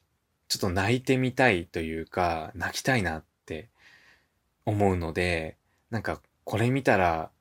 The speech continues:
大泣きするんじゃないみたいな、そういうなんか感動系作品とか、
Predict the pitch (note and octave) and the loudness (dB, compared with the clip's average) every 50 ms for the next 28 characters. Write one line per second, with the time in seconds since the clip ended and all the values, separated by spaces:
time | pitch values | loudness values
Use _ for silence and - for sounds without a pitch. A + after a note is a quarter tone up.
0 | _ _ _ - - G2+ G#2 G#2 G#2 - - - A#2+ A#2+ A2+ G2 F#2+ F2+ G#2+ G#2+ | _ _ _ -6 -4 -2 -2 -2 -2 -2 -2 0 2 2 4 4 4 4 4 4
1 | G#2 F#2+ F2 F#2 E2 D#2+ F2+ F#2+ F2+ D#2+ D#2+ - - C#3 C3+ C#3 C#3 C3 A#2 G#2+ | 2 0 -2 -2 -4 -2 -2 -2 -2 -2 -4 -4 -2 -2 0 2 0 0 0 0
2 | F2 D#2 - _ _ _ _ _ _ _ _ _ _ - - A#2+ A#2+ A#2 A#2+ A2+ | -2 -2 -4 _ _ _ _ _ _ _ _ _ _ -4 0 2 4 4 4 4
3 | - B2 G#2+ - A2+ - - G2 G2 F2 D#2 - E2 E2 F2+ E2 E2 - | 4 2 0 0 0 -2 -2 -4 -6 -6 -8 -8 -8 -6 -4 -6 -6 -8